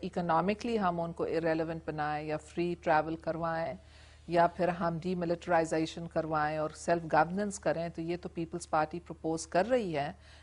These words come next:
नाइनटीन नाइंटी एट से, जब हमारे न्यूक्लियर धमाके हुए थे, तो उस वक्त पीपल्स पार्टी ने कहा कि neither Indian or Pakistan can afford tension और हमें, अ, हमारे डिस्प्यूट्स हैं, but irrespective of that, ताल्लुकात बेहतर करने हैं।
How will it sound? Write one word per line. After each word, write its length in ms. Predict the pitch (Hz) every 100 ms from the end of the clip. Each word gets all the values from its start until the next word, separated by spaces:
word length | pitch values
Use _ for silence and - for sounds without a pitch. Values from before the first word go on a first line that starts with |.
| - 160
नाइनटीन 380 | 160 170 185
नाइंटी 680 | 170 156 156 160 151 160 190 -
एट 260 | 170 185 190
से, 360 | - 147 131 147
जब 160 | 151 151
हमारे 320 | 190 160 156
न्यूक्लियर 440 | 156 165 165 180 180
धमाके 440 | 160 151 165 247
हुए 240 | 247 180 151
थे, 400 | - 175 226 - - - - -
तो 60 |
उस 240 | 220 269 269
वक्त 140 | 254
पीपल्स 280 | 220 202 202
पार्टी 340 | 185 170 180
ने 100 | 175
कहा 260 | 165 170 170
कि 160 | 170 170
neither 360 | 165 170 -
Indian 280 | 156 156 165
or 80 | 165 160
Pakistan 520 | 147 - 156 156 160
can 160 | 151 151
afford 400 | - 147 147 147
tension 360 | 139 - 196 349 - - - - - -
और 180 | 151 165
हमें, 400 | 165 160 180 233 - -
अ, 120 | - 147 151 - - 143
हमारे 300 | 180 156 156
डिस्प्यूट्स 580 | 151 156 - 190 180 -
हैं, 460 | 165 156 233 349 175
but 80 |
irrespective 680 | - 180 180 - 165 160 175 165
of 40 |
that, 280 | - 151 185
ताल्लुकात 600 | - 147 151 - 151 170
बेहतर 300 | 156 135 151
करने 360 | - 156 147
हैं। 260 | 139 -